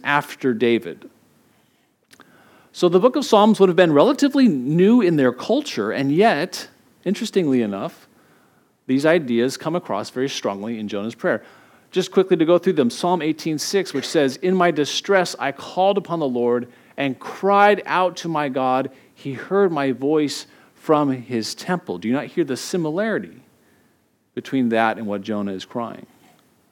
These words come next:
Psalm forty-two seven, "Deep calls unto deep at the noise of your waterfalls. All your waves and billows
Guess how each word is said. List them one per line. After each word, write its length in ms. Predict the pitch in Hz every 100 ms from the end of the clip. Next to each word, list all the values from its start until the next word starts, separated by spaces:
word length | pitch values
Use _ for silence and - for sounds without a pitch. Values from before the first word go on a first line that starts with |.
| _ _ _ _ _
Psalm 280 | - 160 160
forty-two 440 | 156 156 143 151 143
seven, 420 | - 185 143 123 - - 131
"Deep 300 | 127 196 220
calls 420 | - 175 196 196
unto 240 | 180 151 139
deep 420 | 123 175 180 165 - _ _ 135
at 140 | 127
the 80 | 147
noise 580 | 143 147 165 208 226 165
of 120 | 127
your 140 | 127
waterfalls. 760 | 117 147 190 196 - 98 92 107 -
All 220 | 175 226
your 200 | 170 143
waves 580 | 123 147 190 226 226 185
and 400 | 156 143 127 123
billows 960 | 208 262 196 107 101 113 147 147 -